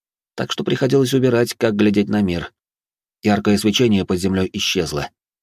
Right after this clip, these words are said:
Наставник либо уничтожил, либо забрал это нечто с собой.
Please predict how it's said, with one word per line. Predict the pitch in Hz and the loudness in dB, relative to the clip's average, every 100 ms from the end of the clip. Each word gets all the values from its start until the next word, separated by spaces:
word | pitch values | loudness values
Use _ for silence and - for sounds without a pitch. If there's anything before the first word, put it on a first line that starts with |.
| _ - | _ -8
Наставник | 71 - 113 110 101 | -8 -4 0 0 2
либо | 107 101 | 2 2
уничтожил, | - 95 85 - 110 117 131 - _ _ _ | 0 -4 -4 -2 0 0 -2 -6 _ _ _
либо | - 151 143 | -2 0 0
забрал | 120 107 117 110 | 2 2 2 0
это | 107 101 | -2 0
нечто | 101 92 - | 0 0 -2
с | 92 | -4
собой. | 98 87 69 64 | -4 -4 -6 -8